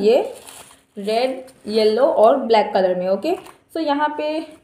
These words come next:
चार थे ना ऐसे ऐसे, तो इसमें तीन तीन color थे सब में। तो total जो पीस है, मतलब एक, ये जो एक लाइन है ना, एक line पे यहाँ पे आपको मतलब एक दर्जन चूड़ी मिल जाएंगे, okay। So, यहाँ पे तीन तीन थे, तो मतलब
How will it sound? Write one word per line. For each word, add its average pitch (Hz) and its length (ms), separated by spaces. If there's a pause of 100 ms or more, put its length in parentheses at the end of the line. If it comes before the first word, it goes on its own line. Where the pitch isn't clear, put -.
(120)
चार 269 360
थे 294 100
ना 262 140
ऐसे 220 240
ऐसे, 254 200
तो 269 140
इसमें 262 460
तीन 262 220
तीन 269 240
color 247 320
थे 277 80
सब 233 200
में। 285 240 (400)
तो 269 120
total 269 520
जो 302 320
पीस 277 260
है, 277 80
मतलब 277 400
एक, 302 260 (200)
ये 269 160
जो 277 120
एक 294 360
लाइन 233 280
है 233 80
ना, 302 280
एक 254 200
line 254 280
पे 262 60
यहाँ 240 240
पे 233 100
आपको 226 220
मतलब 277 420 (220)
एक 240 200
दर्जन 226 340
चूड़ी 214 240
मिल 196 160
जाएंगे, 185 320
okay। 262 300 (380)
So, 285 120
यहाँ 262 200
पे 254 140
तीन 254 280
तीन 269 240
थे, 277 60
तो 262 100
मतलब 269 420